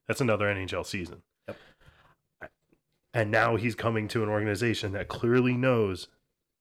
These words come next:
Speaker 1: this is our identity.
Speaker 2: Yeah.
Speaker 1: And to me, for Philly, right there, two things happened that night. The trade, and both the president and the general manager spoke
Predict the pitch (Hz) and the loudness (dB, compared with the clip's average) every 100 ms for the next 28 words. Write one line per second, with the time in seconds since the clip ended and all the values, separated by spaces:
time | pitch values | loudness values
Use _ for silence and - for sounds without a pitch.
0 | - 110 117 104 104 98 95 90 82 - | -6 -4 -2 2 2 0 -4 -8 -10 -14
1 | - _ _ _ - - - 107 95 104 | -20 _ _ _ -20 -16 -6 -6 -6 -6
2 | 107 127 120 110 - 117 95 92 95 107 | 0 0 -2 -6 -2 -2 -2 -4 -4 -4
3 | - 107 95 - _ _ _ _ _ _ | -4 -4 -4 -8 _ _ _ _ _ _
4 | _ - 123 135 123 113 117 107 98 98 | _ -2 0 2 0 0 -2 -2 -4 -8
5 | - _ - 113 107 87 104 95 80 - | -14 _ -16 -4 -2 -2 -4 -4 -6 -12
6 | _ 104 - 107 120 135 - _ _ _ | _ -10 -4 -2 -2 -4 -12 _ _ _
7 | _ _ 110 98 92 110 104 - - 113 | _ _ -4 -2 2 4 4 0 -2 0
8 | 117 139 147 147 _ _ - 120 123 120 | 2 2 0 -2 _ _ -4 0 0 0
9 | 123 120 110 104 101 98 - - 95 - | -2 -2 -2 -2 -2 -4 -4 -4 -4 -6